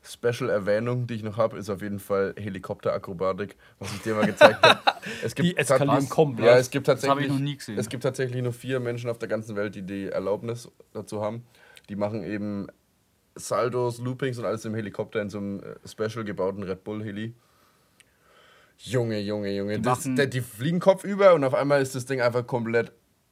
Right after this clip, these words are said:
Speaker 1: von der Schwerkraft getroffen, f-, klatscht einfach nur runter und dann reißen sie es einfach wieder rum. Das sieht so skurril aus einfach und da hätte ich mal richtig Bock mitzufliegen.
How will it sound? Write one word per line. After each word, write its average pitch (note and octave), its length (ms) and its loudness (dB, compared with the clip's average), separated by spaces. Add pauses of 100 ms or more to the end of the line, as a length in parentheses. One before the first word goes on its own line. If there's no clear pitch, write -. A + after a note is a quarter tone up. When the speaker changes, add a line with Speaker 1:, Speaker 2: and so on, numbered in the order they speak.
(160)
Speaker 1:
von - 180 -2
der B2+ 100 4
Schwerkraft A#2 440 0
getroffen, A2 340 -6
f-, - 340 -14
klatscht A#2+ 380 -2
einfach C3 160 2
nur B2 100 0
runter B2+ 200 2
und A#2 60 6
dann A2 100 2
reißen A2 280 2
sie A2 80 -8
es G#2+ 80 -6
einfach G2+ 260 -4
wieder F#2+ 160 -4
rum. G2 240 -6 (280)
Das A#2 140 -2
sieht A#2+ 200 -4
so A#2 400 -2
skurril G#2+ 460 -6
aus G2 240 0
einfach G2 320 -4
und G2+ 100 -6
da G2+ 120 2
hätte G#2 100 -2
ich F#2+ 80 -12
mal G2 140 -4
richtig G2 260 -10
Bock F#2 160 -8
mitzufliegen. F#2+ 640 -12